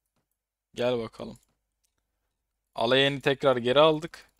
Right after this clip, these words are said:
Bizim grup bunu seviyor muydu hiç bilmiyorum, hatırlamıyorum.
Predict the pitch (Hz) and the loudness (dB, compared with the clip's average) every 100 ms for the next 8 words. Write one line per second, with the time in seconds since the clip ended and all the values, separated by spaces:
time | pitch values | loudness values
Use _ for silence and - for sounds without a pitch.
0 | _ 120 139 143 139 - 147 147 - 139 | _ -12 -8 -6 -8 -8 -10 -4 -2 -2
1 | 156 147 127 127 - - 139 131 117 113 | -2 -4 -6 -4 -6 -8 -10 -8 -8 -8
2 | - 120 127 131 123 82 | -10 -12 -10 -10 -12 -14